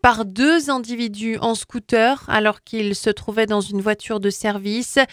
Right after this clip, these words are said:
Les syndicats dénoncent des agressions croissantes contre les conducteurs depuis plusieurs mois. Ils en appellent à leur direction. Et puis autre mouvement et perturbation sur les rails aujourd'hui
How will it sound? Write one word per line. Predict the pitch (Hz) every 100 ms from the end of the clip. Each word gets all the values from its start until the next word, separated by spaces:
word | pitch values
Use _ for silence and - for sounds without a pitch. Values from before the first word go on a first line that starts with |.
| - - - -
Les | 233 269
syndicats | - 262 240 240 - 226 220
dénoncent | 202 240 233 226 254 -
des | 214 233 220
agressions | 214 214 220 - 247 240
croissantes | - 254 285 285 - 302 269 226
contre | - 233 220 -
les | 220
conducteurs | 208 214 208 202 - 208
depuis | 196 185 214
plusieurs | - 226 226 202 214
mois. | 208 208 214 226 -
Ils | 226 220 214 196
en | 220 214
appellent | 208 - 226 220 -
à | 226
leur | 220 208
direction. | 208 202 196 - - - - - - - - -
Et | 262
puis | -
autre | 277 262 - 247
mouvement | 233 262 269 240 240 233 233 240
et | - 214
perturbation | 214 220 - 247 220 226 - - 220 214
sur | - 226
les | 208 208
rails | 190 226 226 214
aujourd'hui | 196 214 226 220 208 196 220